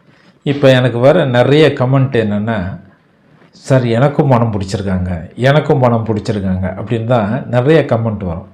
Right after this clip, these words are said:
அது என்னடா பிடிச்சிருக்காங்க அப்படின்னு சொல்லிட்டு நான் அந்த ஓப்பன் பண்ணி பார்க்கும்போது தான் தெரியும்,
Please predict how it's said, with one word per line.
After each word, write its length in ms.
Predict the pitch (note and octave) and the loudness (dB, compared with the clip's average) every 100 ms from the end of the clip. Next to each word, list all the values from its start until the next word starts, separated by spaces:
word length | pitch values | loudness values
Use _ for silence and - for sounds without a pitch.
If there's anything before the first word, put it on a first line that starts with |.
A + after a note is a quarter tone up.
| _ _ _ _ _ _ _ - - _ | _ _ _ _ _ _ _ -20 -20 _
அது 220 | - C3+ C3 | -6 -2 0
என்னடா 360 | D3+ F3+ E3+ | 0 2 0
பிடிச்சிருக்காங்க 720 | E3+ C#3 C#3+ B2 B2+ B2 B2 | 0 -2 0 0 0 0 -2
அப்படின்னு 140 | A2+ A#2 | -2 -8
சொல்லிட்டு 400 | - C3 C3+ C3 | -4 -2 0 0
நான் 180 | B2 | 0
அந்த 180 | A#2 G#2+ | 0 0
ஓப்பன் 360 | A2 D3 D3+ C#3 | 2 2 2 0
பண்ணி 200 | B2 A#2 | 0 0
பார்க்கும்போது 460 | A2+ A2+ G#2+ A2 | 0 -2 -4 -4
தான் 180 | A2+ A2 | -2 -2
தெரியும், 580 | G2+ G#2+ A2 G2+ D3 | -4 -4 -4 -4 -8